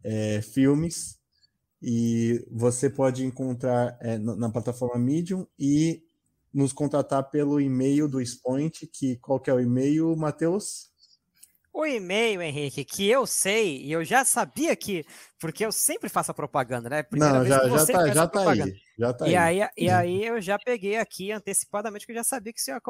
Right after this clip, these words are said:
Speaker 2: ia, ia acabar pra mim, mas pode ficar tranquilo que eu sei. É spoint ponto contato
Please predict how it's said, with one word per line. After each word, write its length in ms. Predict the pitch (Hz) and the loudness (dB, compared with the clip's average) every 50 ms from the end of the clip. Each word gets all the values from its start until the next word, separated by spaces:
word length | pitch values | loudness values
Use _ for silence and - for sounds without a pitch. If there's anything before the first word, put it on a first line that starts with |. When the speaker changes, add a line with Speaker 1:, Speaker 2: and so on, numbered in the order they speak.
| 254 269 254 | -8 -4 -2
Speaker 2:
ia, 220 | 240 247 247 240 _ | -2 -2 -2 -2 _
ia 140 | 254 254 247 | 0 0 2
acabar 340 | 240 - 269 262 202 247 247 | 2 4 2 2 4 2 0
pra 180 | - 285 - 269 | 0 0 -2 -2
mim, 100 | 220 202 | -4 -6
mas 400 | 175 160 151 - - - - - 190 | -6 -6 -6 -6 -8 -8 -12 -14 -12
pode 140 | - 202 208 | -12 -12 -10
ficar 140 | 214 - 233 | -8 -10 -10
tranquilo 280 | - 233 - - 226 214 | -10 -10 -12 -12 -12 -10
que 80 | - | -8
eu 60 | 247 | -8
sei. 260 | 220 - 156 135 123 - _ - _ _ | -6 -4 -4 -4 -6 -8 _ -20 _ _
É 160 | - 165 170 185 | 2 2 4 4
spoint 880 | 175 139 98 - - - - 226 240 269 294 311 - - - - - _ _ - | 4 2 0 0 -4 -4 -2 0 2 2 0 -2 -6 -8 -8 -8 -10 _ _ -6
ponto 360 | 190 196 196 196 185 - - - | -6 -6 -6 -8 -14 -20 -16 -12
contato 760 | - 196 226 208 _ - 175 151 160 170 - - 254 285 | -10 -10 -10 -10 _ 0 0 0 0 0 -4 -10 -18 -18